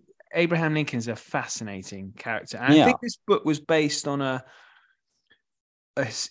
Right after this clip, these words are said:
Speaker 1: a history book called The Team of Rivals, is, which is
Speaker 2: Yes.
Speaker 1: a long one. It's about, it's a, nearly a thousand pages, so I can see why the script was originally quite
Speaker 2: Yeah.
Speaker 1: a long one. But, um,
Speaker 2: Um,
Speaker 1: it's,
Speaker 2: and I
Speaker 1: yeah,
Speaker 2: think
Speaker 1: the
Speaker 2: she was on, she was at the, the author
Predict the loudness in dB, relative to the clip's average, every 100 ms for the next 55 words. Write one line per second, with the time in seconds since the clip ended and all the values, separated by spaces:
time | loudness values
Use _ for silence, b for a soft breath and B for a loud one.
0 | -6 -8 -6 -6 -6 -2 -2 0 2 0
1 | 0 0 0 -2 0 2 2 2 2 2
2 | 2 0 -2 -6 -8 -6 4 6 6 4
3 | -6 2 6 8 8 4 2 2 0 0
4 | -4 -2 0 4 4 4 2 0 0 -2
5 | -4 -4 -4 -4 -4 -2 -2 0 -2 2
6 | 2 4 2 0 -4 0 0 -2 -10 -8
7 | -6 -2 -2 0 -2 -4 -4 4 6 6
8 | 2 -10 -12 -12 -14 _ -4 -2 -2 0
9 | 2 0 0 -4 -6 _ _ _ -2 0
10 | 4 6 6 6 4 4 4 6 6 6
11 | 4 0 -2 -2 0 0 2 2 2 0
12 | 0 0 0 0 0